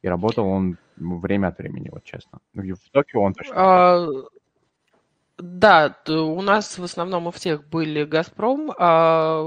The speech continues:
Speaker 2: UnionPay. Работает он, э, то есть работает карта, она работает, но работает она где-то в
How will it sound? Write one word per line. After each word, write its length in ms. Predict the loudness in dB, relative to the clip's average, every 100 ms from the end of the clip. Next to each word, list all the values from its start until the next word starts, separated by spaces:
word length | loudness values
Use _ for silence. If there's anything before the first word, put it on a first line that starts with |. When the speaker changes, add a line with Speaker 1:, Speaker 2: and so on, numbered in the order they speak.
| -6 -8
Speaker 2:
UnionPay. 720 | -8 -8 -8 -10 -4 -4 -4 -10 -16 -18 -8
Работает 840 | 0 0 0 -2 -2 -2 -4 -6 -20 -10
он, 320 | -6 -6 -6
э, 280 | -6 -4 -4 -6
то 60 |
есть 160 | -8 -4
работает 500 | -2 -2 -4 -6 0
карта, 280 | 0 0 -4
она 180 | 2 4
работает, 560 | 2 -2 -4 -4 -8 -4
но 40 |
работает 480 | -4 -2 -4 -4 -4
она 220 | -2 -2
где-то 500 | -4 -6 -6 -6
в 40 | -8